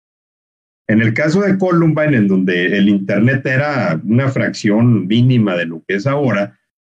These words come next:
eh, muy probablemente Eric Harris y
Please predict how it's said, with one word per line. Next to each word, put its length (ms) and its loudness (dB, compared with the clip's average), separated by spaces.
eh, 220 0
muy 280 0
probablemente 1040 0
Eric 480 -2
Harris 320 0
y 220 -4